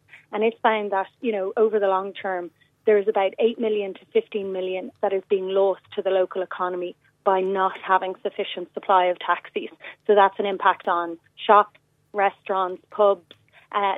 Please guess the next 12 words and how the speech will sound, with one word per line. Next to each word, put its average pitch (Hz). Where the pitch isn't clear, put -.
the, 208
you 277
know, 233
a 202
vibrant 226
nighttime 196
economy 185
in 196
our 180
city 185
and 170
town. 175